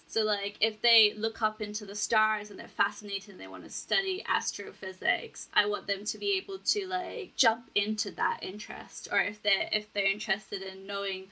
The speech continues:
what makes a volcano or what's happening, like, eight hundred kilometers below our feet, or how the heart works, or how to build machines that, like, you know, makes you travel from, like, here to another country in, like,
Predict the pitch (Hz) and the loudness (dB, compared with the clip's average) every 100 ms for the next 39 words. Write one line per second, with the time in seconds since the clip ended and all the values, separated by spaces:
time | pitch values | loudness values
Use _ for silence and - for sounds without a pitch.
0 | - - 196 180 190 170 - 190 190 190 | -20 -12 -2 0 -2 -10 -12 -12 -12 -12
1 | - 233 220 214 208 202 202 208 - 196 | 0 0 2 0 0 0 -2 -4 -4 -2
2 | 190 - - 202 - 208 202 190 190 - | 0 -2 0 2 2 -2 -8 -8 -10 -10
3 | 180 185 - _ _ 220 214 214 190 190 | -10 -12 -14 _ _ 2 2 -2 -4 -6
4 | 185 - 185 185 202 180 - 190 185 170 | -12 -4 -2 -2 -8 -14 -12 -8 -6 -4
5 | 180 - 247 240 240 175 - - 190 185 | -6 -8 -6 -6 -8 -14 -16 -10 -8 -8
6 | 208 - 233 240 240 214 226 220 220 - | -10 -4 -2 -2 -4 -2 -2 -2 -4 -8
7 | - 202 208 202 196 196 - 208 208 202 | -2 2 2 2 0 0 -4 -6 -4 -4
8 | 196 - 190 - 247 233 226 226 - 165 | -6 -6 -2 0 2 0 -2 -6 0 0
9 | - - 185 185 - - 208 180 - - | 0 -6 -6 -6 -6 -2 -2 -2 -10 -6
10 | 202 196 - 208 180 - 180 180 196 - | -4 -4 -2 -4 0 2 2 2 -8 0
11 | 180 175 170 175 - 202 185 180 180 - | 0 0 -4 -8 0 0 2 -2 -4 -2
12 | 202 180 185 180 190 185 180 - 214 202 | -2 0 -2 -4 -4 -2 -2 -2 -2 0
13 | 208 - 180 185 - - 185 185 185 - | 0 0 0 -2 -6 -8 -8 -6 -8 -8
14 | 208 | -10